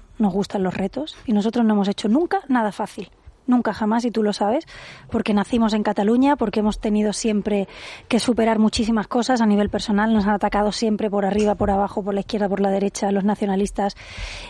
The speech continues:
Y yo creo que esta es una ocasión en la que la gente tiene que salir a votar. Nuestro electorado es un electorado que trabaja, que curra, que paga impuestos, que está muy cansado de los políticos, que lo que quiere es que le dejen tranquilo,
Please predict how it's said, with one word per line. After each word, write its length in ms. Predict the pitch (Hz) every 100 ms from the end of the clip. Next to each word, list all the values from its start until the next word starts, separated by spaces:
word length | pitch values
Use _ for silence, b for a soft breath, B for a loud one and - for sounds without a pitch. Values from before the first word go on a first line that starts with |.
| B
Y 340 | - 247 233 208
yo 220 | 208 208
creo 320 | 208 247 285
que 220 | - 294 240
esta 340 | - 269 262
es 240 | 269 240
una 240 | 285 269 262
ocasión 460 | 254 254 294 302
en 140 | 302 233
la 120 | 220
que 220 | 226 220
la 180 | - 226
gente 320 | 190 285 285
tiene 280 | 294 277 285
que 80 | 247
salir 260 | - 214 214
a 60 |
votar. 340 | 196 190 190 - B B B
Nuestro 400 | 247 262 - 262
electorado 480 | 247 - 262 311 330
es 80 |
un 140 | 302 277
electorado 500 | 262 - 254 269 302
que 80 | 277
trabaja, 560 | 208 185 190 - 202 -
que 140 | 214
curra, 380 | 226 208 196 196
que 120 | 220
paga 180 | 247 269
impuestos, 560 | 220 247 196 - 196
que 80 | -
está 160 | - 285
muy 100 | 285
cansado 300 | 226 - 247
de 80 | 233
los 100 | -
políticos, 560 | 214 196 - - 196
que 120 | -
lo 100 | 226
que 80 | 220
quiere 260 | - 277 247
es 80 | -
que 120 | 233
le 60 | 214
dejen 180 | 240
tranquilo, 560 | 233 196 - 208 185 190